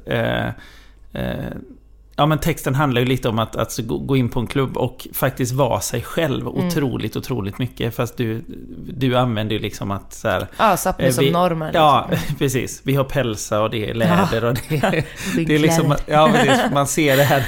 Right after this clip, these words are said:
Speaker 1: <laughs> framför sig på något sätt, att det är
Speaker 2: Yeah, kingen!
Speaker 1: <laughs> det är fantastiskt grymt.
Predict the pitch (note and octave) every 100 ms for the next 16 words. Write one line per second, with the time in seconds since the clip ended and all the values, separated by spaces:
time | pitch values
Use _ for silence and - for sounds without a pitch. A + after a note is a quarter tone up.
0 | G#3+ G3 - E3 C#3+ C#3+ C3+ C3+ C#3+ C3+
1 | - E3+ E3+ E3+ G3 G3 E3+ A#3 C4 D4
2 | D4+ C4 G#3 F#3+ A3 - F3+ E3+ D#3+ F3+
3 | E3 D#3 C3+ - - C#3+ C3 C#3+ B2 -